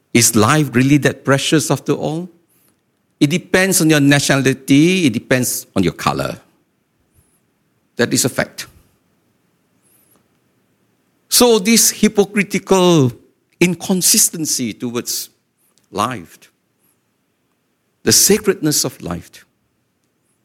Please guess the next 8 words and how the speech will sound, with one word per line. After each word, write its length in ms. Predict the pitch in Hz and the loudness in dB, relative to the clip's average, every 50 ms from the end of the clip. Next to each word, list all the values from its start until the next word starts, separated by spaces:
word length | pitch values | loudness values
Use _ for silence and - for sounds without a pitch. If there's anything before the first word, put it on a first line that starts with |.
| _ _ _ _ _ _ _ _ _ _ _ _ - | _ _ _ _ _ _ _ _ _ _ _ _ -4
On 180 | - 110 117 123 | -2 0 2 4
one 200 | 139 151 160 156 | 4 4 2 2
hand, 580 | 143 170 170 170 175 180 185 190 190 185 185 - _ _ _ _ _ _ _ _ | 2 2 2 2 2 2 2 0 -2 -2 -4 -10 _ _ _ _ _ _ _ _
we 160 | - 127 143 | 0 2 2
are 60 | 143 139 | 2 2
worried 400 | 120 127 156 170 170 170 165 139 | 2 2 2 4 4 4 2 2
about 220 | 156 151 135 139 | 0 -2 -2 0
depopulation. 960 | 175 208 202 - 170 151 - - 127 113 101 90 82 - - 90 76 - | 0 0 2 2 -2 -2 -2 -2 -2 -2 -2 -2 -2 -4 -8 -10 -12 -14